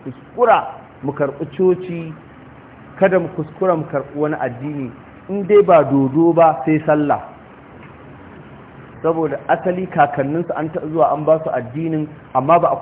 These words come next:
koya musu yadda za su yi ba, to sun gamsu da addinin. Amma mu saboda sakacinmu, za ka ga mutum sunansa Umar, sunan babansa Abdulaziz, amma Kirista ne. Mun kasa isar da saƙon zuwa gare su. Ga masu shiga nan wa'azin maguzawa,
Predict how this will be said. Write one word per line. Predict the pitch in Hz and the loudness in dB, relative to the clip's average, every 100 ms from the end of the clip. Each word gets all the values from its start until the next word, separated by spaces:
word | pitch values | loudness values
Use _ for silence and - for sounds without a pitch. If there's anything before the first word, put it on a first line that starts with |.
| - | 0
koya | 190 180 | 6 6
musu | 160 156 156 | 6 0 -4
yadda | 156 147 | -2 0
za | 151 151 | 0 -2
su | 156 | -6
yi | |
ba, | 135 170 175 - - | 0 0 -2 -12 -8
to | 135 131 | -8 -4
sun | 175 | -2
gamsu | 160 147 131 147 | 0 -2 -2 -4
da | 147 | -4
addinin. | 120 120 143 135 | -4 -6 -8 -6
Amma | 120 135 160 | -6 -4 -4
mu | 170 | -4
saboda | 165 180 135 - | -6 -6 -8 -10
sakacinmu, | 151 165 160 175 160 117 - - - | -12 -12 -8 -8 -8 -10 -16 -20 0
za | 170 | 4
ka | 165 | 4
ga | 160 | 4
mutum | 151 - 156 131 | 0 -4 -8 -6
sunansa | 151 160 160 143 - | -6 -4 -4 -2 2
Umar, | 180 160 135 | 2 2 -2
sunan | 151 170 | -6 -2
babansa | 170 147 156 156 | 0 0 -2 -6
Abdulaziz, | 139 120 135 131 147 147 | -6 -6 -6 -4 -6 -8
amma | 120 123 | -8 -8
Kirista | 123 131 120 120 | -8 -12 -10 -12
ne. | 98 92 - - - - | -12 -14 -20 -20 -20 -6
Mun | 147 156 | -6 -2
kasa | 175 180 175 | 2 2 2
isar | 147 - 151 | -8 -8 -8
da | 147 | -8
saƙon | 135 123 - 135 120 | -4 -4 -4 -6 -8
zuwa | 113 113 101 | -6 -6 -6
gare | 101 104 | -10 -12
su. | - - - - - - - | -16 -20 -20 -20 -20 -20 0
Ga | 143 143 | 4 4
masu | 151 147 | 4 0
shiga | 175 165 151 151 | -6 -2 2 2
nan | 156 156 | 2 -2
wa'azin | 170 147 143 143 | -2 -2 -4 -4
maguzawa, | 147 143 147 151 147 151 | -2 -2 0 4 6 4